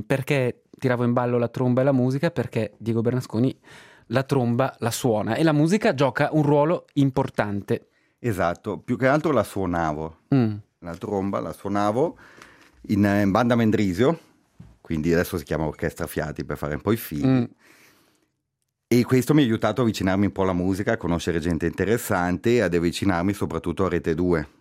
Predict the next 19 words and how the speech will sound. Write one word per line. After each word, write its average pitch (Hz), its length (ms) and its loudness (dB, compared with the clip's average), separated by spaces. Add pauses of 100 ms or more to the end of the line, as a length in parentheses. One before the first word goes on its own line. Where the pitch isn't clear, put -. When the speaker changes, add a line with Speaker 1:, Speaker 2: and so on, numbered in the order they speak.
(340)
Speaker 1:
<laughs> - 420 0
Speaker 2:
E 180 140 0
quindi 98 400 0
a 80 120 -4
te. - 260 -6 (800)
Speaker 1:
Che 139 240 0
è 135 80 4
una 139 240 0
frottola 131 760 0
di 131 200 -2
sicuro. 139 720 2 (840)
Eh, 131 480 2
Diego 175 260 2
Bernasconi, 180 520 2
l'avete 147 320 2
capito, 139 580 2
mordace, 143 800 2
eh, 117 600 0
e 180 380 4